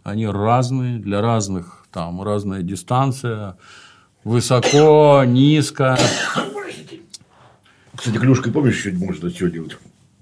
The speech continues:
Speaker 2: клюшку номер восемь.
Speaker 1: Да, лупить. У меня такая стоит. Мы с тобой в Финляндии, помнишь, за пять евро, по-моему, купили. Отличная клюшка — лупить всех. Можно возить в машине вместо топора. Она не оружие.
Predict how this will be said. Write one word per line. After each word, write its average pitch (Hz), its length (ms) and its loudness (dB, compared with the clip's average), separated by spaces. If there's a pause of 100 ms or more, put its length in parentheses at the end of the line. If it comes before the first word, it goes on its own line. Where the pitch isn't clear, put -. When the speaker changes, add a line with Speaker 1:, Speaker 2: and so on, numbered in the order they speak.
(420)
Speaker 2:
клюшку 90 360 -8
номер 69 280 -8
восемь. - 300 -16 (240)
Speaker 1:
Да, 87 380 -10
лупить. 101 560 -10
У 123 100 -6
меня 110 200 0
такая 85 280 -14
стоит. - 360 -16
Мы 107 140 -4
с - 60 -10
тобой 87 320 -12 (520)
в - 40 -18
Финляндии, 101 480 0
помнишь, 104 320 -6
за 117 100 0
пять 131 300 -2
евро, 92 300 -4
по-моему, 104 480 -8
купили. 120 380 -6
Отличная 90 460 -6
клюшка — 95 460 -10
лупить 98 720 -8
всех. - 380 -12 (260)
Можно 123 540 0
возить 104 360 -6
в 90 40 -8
машине 95 400 -6
вместо 92 340 -8
топора. 85 500 -10 (100)
Она 95 300 -12
не 90 140 -8
оружие. 98 500 -10